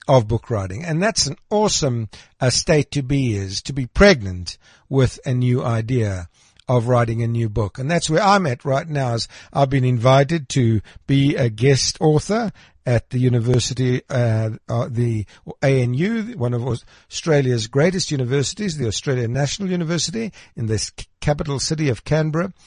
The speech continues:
And I've been invited there for five weeks, and we're gonna be writing books. So, you know, that is just awesome. But the point really is, before you start, uh, writing a book, you must ask yourself the question, why are you writing the book?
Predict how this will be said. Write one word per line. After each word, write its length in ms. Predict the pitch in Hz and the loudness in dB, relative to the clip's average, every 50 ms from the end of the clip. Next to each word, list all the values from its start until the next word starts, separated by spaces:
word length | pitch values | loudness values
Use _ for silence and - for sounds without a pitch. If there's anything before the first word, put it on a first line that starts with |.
| - - - - - _ - | -20 -20 -20 -20 -14 _ -2
And 140 | 170 175 196 | 0 2 2
I've 80 | 233 | 2
been 140 | 294 294 285 | 0 -2 -2
invited 460 | 247 202 147 151 147 147 135 143 131 | -2 0 4 6 6 6 6 2 0
there 120 | 131 135 135 | 0 0 0
for 140 | - - 107 | 0 -2 -6
five 380 | - - 135 123 123 117 113 | -2 0 2 2 2 2 0
weeks, 440 | 131 165 214 208 - - - - - - - - - - - | -2 -2 -4 -4 -4 -4 -4 -4 -4 -6 -14 -20 -20 -10 -4
and 140 | 170 151 147 | -2 0 0
we're 60 | 151 | 2
gonna 200 | 143 147 139 139 | 2 0 0 0
be 100 | 131 139 | 0 0
writing 360 | 127 120 117 113 110 110 117 123 | 2 2 2 2 2 0 0 2
books. 480 | 143 180 165 - - - - - - _ - - _ _ | 4 4 2 2 0 -4 -4 -6 -6 _ -16 -20 _ _
So, 840 | - - - - 165 160 156 156 151 151 151 147 147 143 139 139 131 - - - _ _ _ - | -10 -6 0 4 8 8 10 10 10 10 10 10 10 10 8 8 6 2 -4 -20 _ _ _ 0
you 80 | 156 131 | 2 2
know, 180 | 123 147 165 | 2 0 0
that 260 | 151 135 160 165 151 | 0 2 2 4 4
is 140 | 147 135 117 | 2 0 0
just 240 | 117 135 123 - - | -2 -2 -4 -2 -2
awesome. 460 | 233 175 151 131 - - 104 95 113 | -2 -2 -2 0 -2 -4 -4 -4 2
But 240 | 135 196 180 147 - | 4 6 6 6 4
the 80 | - 165 | 0 -2
point 280 | - 254 294 285 196 | 0 2 2 2 2
really 280 | 156 160 151 143 156 151 | 0 0 0 0 0 0
is, 280 | 147 120 113 110 - - - - - - | 0 0 0 -4 -8 -14 -18 -20 -20 -16
before 300 | - 151 - - 320 339 | -14 -12 -8 -6 -4 -2
you 140 | 302 226 170 | 0 0 0
start, 560 | - - - 214 190 156 113 110 - - - - - - _ _ - | -2 0 2 2 4 4 2 0 -4 -8 -18 -20 -20 -20 _ _ -2
uh, 120 | 139 131 | -2 0
writing 520 | 127 123 139 175 190 208 196 143 131 117 117 | 0 2 2 4 4 4 4 2 0 -2 -4
a 60 | 113 | -4
book, 320 | 120 180 170 135 _ - | -2 -2 -2 -2 _ -4
you 80 | 139 131 | -4 -2
must 300 | 139 160 165 - - - | 0 0 -2 -2 -2 -2
ask 240 | - 123 - - 135 | -2 -2 -2 -4 -8
yourself 260 | 117 - 135 120 110 | -8 -6 -6 -6 -8
the 80 | 123 | -8
question, 560 | - - - 165 151 135 - - 131 113 123 123 | -10 -4 -2 -2 0 0 -2 -4 -8 -8 -6 0
why 280 | 117 147 160 165 160 | 2 4 6 6 6
are 80 | 151 139 | 4 4
you 200 | 131 131 139 156 | 2 2 2 4
writing 380 | 175 190 190 170 - - 127 113 | 6 6 6 6 4 0 -4 -4
the 100 | 107 98 | -4 -6
book? 360 | 90 85 82 - - - | -8 -10 -14 -16 -18 -20